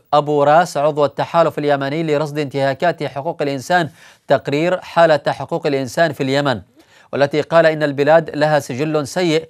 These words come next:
فيما يخص حقوق الإنسان منذ عهد النظام السابق، مشيرا إلى أن تحالف رصد يعمل على رصد وتوثيق انتهاكات حقوق الإنسان في اليمن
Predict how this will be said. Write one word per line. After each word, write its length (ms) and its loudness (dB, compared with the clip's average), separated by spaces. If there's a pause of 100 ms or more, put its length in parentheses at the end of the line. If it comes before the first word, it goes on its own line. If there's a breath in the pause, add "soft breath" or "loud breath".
(200 soft breath)
فيما 300 0
يخص 380 -4
حقوق 320 -6
الإنسان 500 2
منذ 220 -4
عهد 280 0
النظام 340 0
السابق، 440 0 (380 soft breath)
مشيرا 360 -2
إلى 240 2
أن 180 0
تحالف 480 0
رصد 320 0 (260 loud breath)
يعمل 340 4
على 240 4
رصد 220 -2
وتوثيق 560 -2
انتهاكات 640 -2
حقوق 340 -6
الإنسان 460 0
في 100 -8
اليمن 420 0